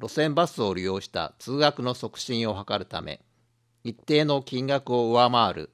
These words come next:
通学費用を予算の範囲内で補助します。対象、近江鉄道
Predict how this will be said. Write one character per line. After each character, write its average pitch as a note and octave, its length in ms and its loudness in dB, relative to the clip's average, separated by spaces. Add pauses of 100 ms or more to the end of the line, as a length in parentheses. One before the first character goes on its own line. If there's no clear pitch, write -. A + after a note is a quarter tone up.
通 A#2 200 -8
学 C3+ 260 -2
費 A#2+ 160 -6
用 F#2+ 200 0
を D#2 140 -6
予 G#2+ 100 -12
算 A#2 260 0
の F2+ 120 -6
範 G#2+ 260 -2
囲 B2 80 -2
内 E2+ 220 -4
で F#2 180 -6
補 A2 140 -6
助 F2 100 -10
し - 140 -12
ま D2 100 -12
す。 - 180 -20 (840)
対 C3 220 -2
象、 A2 420 -2 (340)
近 C3+ 280 -2
江 C3 40 -10
鉄 A#2+ 300 -4
道 D2+ 240 -10